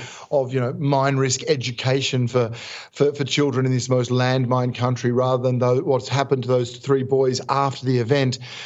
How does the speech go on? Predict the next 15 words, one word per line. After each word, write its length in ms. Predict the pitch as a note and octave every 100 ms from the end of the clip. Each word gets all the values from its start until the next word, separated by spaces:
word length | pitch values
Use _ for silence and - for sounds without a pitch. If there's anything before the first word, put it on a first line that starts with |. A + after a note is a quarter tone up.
| -
But 120 | F#3 E3+
you're 180 | E3
right, 400 | D#3+ F#3 C#3+ A#2+
there, 220 | C3 C3+ C3+
there 240 | C#3+ C3+
seems 380 | C3+ D#3 D3 C3
to 80 | C3+
be 140 | C3+
a 60 | B2
lack 260 | C3 B2+ B2+
of 80 |
space. 640 | A2 - D3 C3+ B2 - - - -
And 80 | D3
of 120 | B2+
course, 320 | - D3 C3